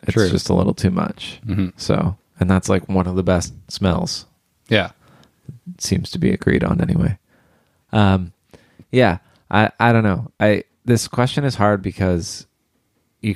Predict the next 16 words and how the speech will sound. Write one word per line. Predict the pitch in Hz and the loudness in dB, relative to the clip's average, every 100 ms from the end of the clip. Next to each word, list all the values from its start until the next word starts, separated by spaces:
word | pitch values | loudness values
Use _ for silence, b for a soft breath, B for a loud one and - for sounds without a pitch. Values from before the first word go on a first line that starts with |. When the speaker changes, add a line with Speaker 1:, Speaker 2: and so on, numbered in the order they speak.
| 107 | -4
Speaker 1:
you | - | 0
don't | 110 117 - | 2 2 0
think | 107 101 | -2 0
of | 90 - | -2 -4
it | - 85 - | -4 -4 -6
until | 87 90 | -6 -2
you | 90 82 | 0 -2
smell | - 87 - | -2 -2 0
it. | - - _ _ | -6 -12 _ _
But | - | 0
we | 104 | 4
almost | 104 107 107 | 4 2 0
have | 113 | 2
to | 110 | 2
revisit | 92 95 92 90 92 | 4 4 4 2 2
this, | 110 107 - - | 2 0 -4 -16